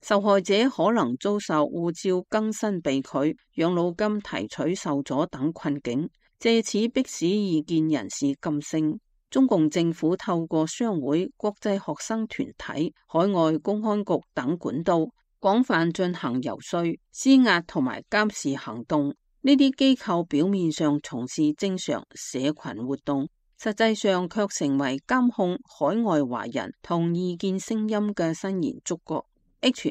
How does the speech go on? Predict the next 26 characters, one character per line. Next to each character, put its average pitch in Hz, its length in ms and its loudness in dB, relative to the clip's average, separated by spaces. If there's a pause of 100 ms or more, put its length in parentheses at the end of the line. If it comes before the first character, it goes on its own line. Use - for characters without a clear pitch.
R 196 280 0
M 190 240 0
I 185 240 0
報 156 240 0
告 147 220 0
發 143 220 -6
出， 165 260 -6 (240)
正 233 220 4
值 185 160 2
國 190 220 -2
際 175 220 0
社 151 320 0
會 151 380 2
高 233 180 0
度 151 300 0
關 170 220 0
注 156 260 4
中 214 180 -2
國 196 220 -2
人 143 260 -4
權 - 200 -4
議 160 260 -8
題 - 240 -10
嘅 143 200 -2
時 - 240 -10
候， 131 320 -6